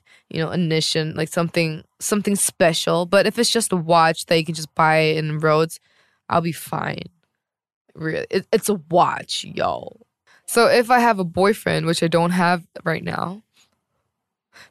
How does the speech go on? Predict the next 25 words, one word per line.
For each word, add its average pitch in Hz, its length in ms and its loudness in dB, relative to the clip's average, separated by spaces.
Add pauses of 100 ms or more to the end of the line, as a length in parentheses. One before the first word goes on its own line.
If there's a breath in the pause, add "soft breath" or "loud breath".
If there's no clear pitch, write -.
please 202 200 2
call 180 200 2
me 175 120 4
on 170 100 2
my 170 120 0
Instagram. 175 400 -4 (200 loud breath)
Uh, 220 380 2 (540)
<laughs> - 640 -8
I'm 180 200 0
open, 170 240 2
<laughs> - 20 -2
just - 300 2
kidding. 196 240 2 (420 loud breath)
I'm 196 160 4
single. 185 600 2
<laughs> - 60 0 (1300 loud breath)
Um, 196 560 2 (1300)
what's 247 280 2
okay 254 760 4
is 190 520 4
if - 320 4
I 214 200 6
know 185 320 4
that 170 260 2
person, 233 680 0